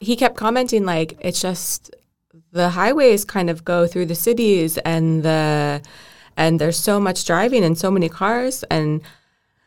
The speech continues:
and I knew, I knew that, but I kind of didn't think of it.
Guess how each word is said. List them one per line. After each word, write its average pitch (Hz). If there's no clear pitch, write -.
and 220
I 208
knew, 196
I 151
knew 180
that, 127
but 156
I 160
kind 185
of 180
didn't 156
think 165
of 147
it. 131